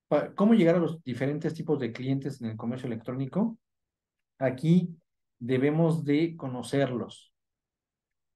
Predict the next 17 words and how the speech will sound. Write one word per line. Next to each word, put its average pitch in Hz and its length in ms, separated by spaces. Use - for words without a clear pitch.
que 127 120
hay 131 160
desde 127 320
clientes 147 480
leales 151 640
o 113 120
fidelizados, 117 760
que 120 120
son 123 180
los 123 120
que 123 100
ya 117 60
venimos 131 360
arrastrando 117 680
desde 117 320
mucho 151 400
tiempo, 139 540